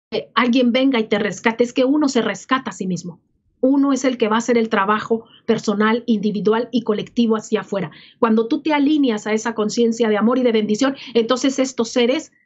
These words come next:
te dan un empujón porque tú ya estás en esa misma vibración. Es cuando los empiezas, eh, empiezas a percibir, los escuchas, los acompañas, y hay un acompañamiento porque tu energía ya se elevó. Entonces es cuando ya entras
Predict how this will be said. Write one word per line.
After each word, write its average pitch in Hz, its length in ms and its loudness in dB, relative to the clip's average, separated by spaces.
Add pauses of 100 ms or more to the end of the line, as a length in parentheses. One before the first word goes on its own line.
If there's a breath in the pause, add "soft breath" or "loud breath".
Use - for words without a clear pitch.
te 214 140 0
dan 214 160 2
un 226 100 2
empujón 220 480 -2
porque 214 220 -2
tú 240 100 0
ya 233 100 2
estás 226 300 -2
en 226 120 2
esa 240 200 0
misma 262 340 2
vibración. 226 580 0 (340 loud breath)
Es 233 120 0
cuando 220 240 2
los 196 140 -6
empiezas, 233 460 -2
eh, 208 180 0
empiezas 226 400 0
a 185 80 -6
percibir, 220 500 -2 (220 soft breath)
los - 220 -2
escuchas, 226 640 -2 (100)
los 214 220 -2
acompañas, 220 640 0
y 240 40 2
hay 240 140 2
un 262 80 2
acompañamiento 226 840 0 (220 loud breath)
porque 247 240 2
tu 262 120 0
energía 247 480 0
ya 240 200 2
se 233 220 0
elevó. 208 480 -2
Entonces 226 440 0
es 226 120 0
cuando 220 240 0
ya 214 220 0
entras 240 480 -2